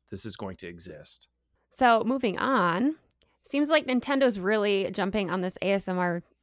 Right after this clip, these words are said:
Speaker 2: train that's been happening.
Speaker 1: <laughs>
Speaker 2: Uh, they recently released two new A S M R videos, I think, this past week. And the idea of these videos coming out now during this time of year is to just relax and calm down from the crazy, hectic holiday season,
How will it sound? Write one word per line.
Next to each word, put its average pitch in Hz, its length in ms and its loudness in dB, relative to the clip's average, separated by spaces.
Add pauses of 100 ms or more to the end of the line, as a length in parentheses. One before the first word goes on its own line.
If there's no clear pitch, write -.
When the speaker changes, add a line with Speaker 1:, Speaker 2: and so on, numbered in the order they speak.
Speaker 2:
train 180 480 -2
that's 165 140 -10
been 180 100 -8
happening. - 560 -8 (100)
Speaker 1:
<laughs> 95 180 -4
Speaker 2:
Uh, 190 140 4
they 190 100 2
recently 208 380 -2
released 196 640 0
two 254 300 0
new 214 420 2
A 180 160 -2
S 202 160 -6
M 190 60 -8
R 185 120 0
videos, 170 480 -4
I - 40 -20
think, - 180 -10
this 185 120 -6
past - 340 -8
week. 175 420 -4 (500)
And 185 420 6 (180)
the 208 80 4
idea 226 500 8
of 202 420 4
these 214 280 0
videos 196 280 4
coming 196 240 -2
out 175 200 2
now 208 420 6
during 190 180 0
this 190 140 -4
time 175 160 -6
of 170 60 -4
year 185 180 0
is 175 380 -4
to 165 300 -4
just - 260 -12 (100)
relax 202 560 2
and 180 120 -6
calm 175 260 -6
down 165 320 -4
from 151 360 -6
the 151 280 -8
crazy, 170 320 -6
hectic 156 400 -14
holiday 151 320 -8
season, 233 460 -2